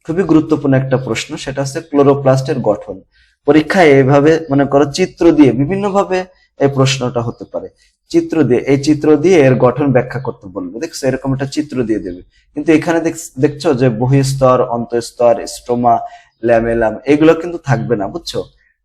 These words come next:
এগুলো কিন্তু থাকবে না, না থেকে এমনি এখান থেকে প্রশ্ন হবে, তখন আমাদের এই আনসার গুলো করতে হবে, ঠিক আছে? কিভাবে করব দেখো, এই যে এর স্তরগুলো যেরকম রয়েছে, এখানে বহিস্তর রয়েছে একটা, অন্তঃস্তর,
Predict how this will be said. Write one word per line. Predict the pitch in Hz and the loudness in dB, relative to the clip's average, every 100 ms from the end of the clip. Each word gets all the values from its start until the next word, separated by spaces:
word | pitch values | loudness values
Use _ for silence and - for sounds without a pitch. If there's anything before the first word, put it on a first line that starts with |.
| _ _ - | _ _ 0
এগুলো | 156 165 | 4 6
কিন্তু | 170 175 170 | 4 0 -4
থাকবে | 139 113 110 | -4 -2 -4
না, | 92 92 _ _ _ | -4 -10 _ _ _
না | 131 139 | 4 6
থেকে | 143 180 175 | 6 0 0
এমনি | 185 123 135 139 170 190 - _ _ _ | 0 4 4 4 0 -2 -6 _ _ _
এখান | 127 147 131 | -6 -4 -2
থেকে | 135 | -2
প্রশ্ন | 135 110 110 - | -2 -4 -6 -8
হবে, | 101 - 87 90 _ _ _ - | -12 -14 -18 -20 _ _ _ -2
তখন | 143 160 | -2 2
আমাদের | 139 135 123 123 | 2 4 2 0
এই | - 117 | -2 -2
আনসার | 82 104 - 107 | -2 -6 -8 -10
গুলো | 104 104 | -8 -12
করতে | - - _ 92 | -12 -18 _ -20
হবে, | _ 50 | _ _
ঠিক | _ _ | _ _
আছে? | - - _ _ _ _ _ _ _ _ _ _ _ | -20 -20 _ _ _ _ _ _ _ _ _ _ _
কিভাবে | - 131 131 135 | -6 0 0 2
করব | 135 127 151 | 0 0 -2
দেখো, | 123 120 147 - - _ _ _ _ | -2 -4 -8 -12 -20 _ _ _ _
এই | 120 127 | -2 0
যে | 135 160 - _ _ _ _ | 0 -4 -8 _ _ _ _
এর | 139 139 - 147 | 0 2 0 -2
স্তরগুলো | - 151 139 143 139 135 131 | 0 2 4 4 4 2 -2
যেরকম | 131 127 123 120 117 | -2 0 0 0 0
রয়েছে, | 117 117 117 | 0 -2 -6
এখানে | 120 117 | -6 -6
বহিস্তর | 107 123 123 - 120 104 | -2 -2 -2 -4 -4 -2
রয়েছে | 110 107 117 | -2 -4 -10
একটা, | - - 104 | -12 -6 -4
অন্তঃস্তর, | 92 110 107 101 - - 104 101 | -2 -6 -8 -12 -10 -6 -6 -6